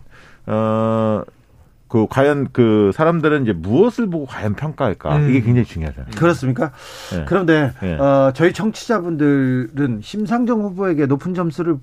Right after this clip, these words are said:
Speaker 3: 주시는
Speaker 2: 네.
Speaker 3: 분들이 많더라고요.
Speaker 2: 아, 저는 그게 인정되는 게, 왜냐하면
Speaker 1: 음.
Speaker 2: 이 심상정 후보의 관록이라는 게
Speaker 1: 음.
Speaker 2: 이 아까 얘기한 링에 네 명이 올라갔어요.
Speaker 1: 음.
Speaker 2: 검투사가.
Speaker 1: 음.
Speaker 2: 그래서 싸우는데
Speaker 1: 음.
Speaker 2: 적당히 싸워서 재미가 없는 건 아닌데
Speaker 1: 음.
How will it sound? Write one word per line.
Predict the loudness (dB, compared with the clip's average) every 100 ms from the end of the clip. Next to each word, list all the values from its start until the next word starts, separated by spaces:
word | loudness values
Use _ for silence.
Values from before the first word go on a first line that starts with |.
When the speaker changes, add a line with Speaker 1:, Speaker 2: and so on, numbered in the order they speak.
| -10
Speaker 3:
주시는 | -8 -6 -2 -2
Speaker 2:
네. |
Speaker 3:
분들이 | -2 -4 -4
많더라고요. | -4 -4 -4 -6 -6 -8 -2
Speaker 2:
아, |
저는 | 0 2 2 2 0
그게 | -2 0
인정되는 | 0 0 0 -2 -4 -2
게, | -2
왜냐하면 | -2 -4 -4 -2 -2
Speaker 1:
음. | -2
Speaker 2:
이 | -2 -2 -2
심상정 | -2 -4 2 2 4 2
후보의 | 0 0 0 0
관록이라는 | -2 0 4 4 6 4 2 0
게 | 2 2 0
Speaker 1:
음. | -10 -10 -14 _ _ _ _ _ _
Speaker 2:
이 | -4 -2
아까 | 2 2 4
얘기한 | 2 2
링에 | 4 4 6 4 4
네 | 2
명이 | 4 4
올라갔어요. | 4 6 6 4 0 -4 -2 0
Speaker 1:
음. | 0
Speaker 2:
검투사가. | 0 -2 -2 0 0 0 0 0 0
Speaker 1:
음. | 0
Speaker 2:
그래서 | -2 0 -2
싸우는데 | 0 0 0 2 2 2 -4 -16
Speaker 1:
음. | -16 -16 -10
Speaker 2:
적당히 | -10 0 2 4 0
싸워서 | -2 0 2 2 0
재미가 | 0 0 2
없는 | 2 4 2
건 | 4 2
아닌데 | 2 2 2 2 2 -2
Speaker 1:
음. | -12